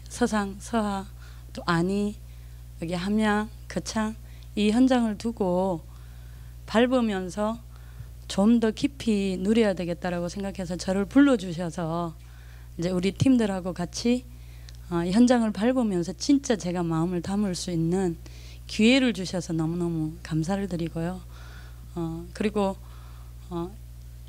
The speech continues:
저에게 이런 요청을 했을 때 저에게는 부담도 되었지만 굉장히 감사했던 이유는, 어, 저도 저의 과거를 두고 살아왔던 것이 제 고향이고 했기 때문에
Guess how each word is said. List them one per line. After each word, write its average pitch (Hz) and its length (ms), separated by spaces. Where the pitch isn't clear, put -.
저에게 226 380
이런 233 520
요청을 247 420
했을 254 300
때 180 540
저에게는 208 680
부담도 262 480
되었지만 180 840
굉장히 240 460
감사했던 175 720
이유는, 185 480
어, 165 380
저도 226 480
저의 226 320
과거를 208 480
두고 185 560
살아왔던 214 680
것이 185 460
제 202 160
고향이고 202 640
했기 220 220
때문에 185 600